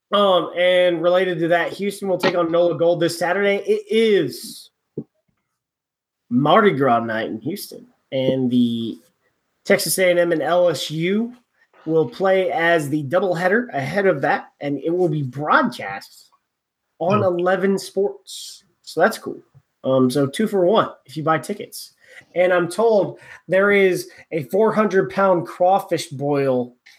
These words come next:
Speaker 1: going down from Tiny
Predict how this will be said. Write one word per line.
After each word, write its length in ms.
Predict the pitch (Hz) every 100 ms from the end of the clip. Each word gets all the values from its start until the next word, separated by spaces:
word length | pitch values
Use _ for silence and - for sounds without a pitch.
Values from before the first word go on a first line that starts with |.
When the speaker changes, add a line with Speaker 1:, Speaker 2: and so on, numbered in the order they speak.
| _ _ _ _ _ 143
Speaker 1:
going 360 | 165 156 143 127
down 420 | 160 180 123 - _ _ - - _ _ _ _ _ _ _ _
from 520 | 160 156 147 139 127 -
Tiny 560 | - 196 190 170 147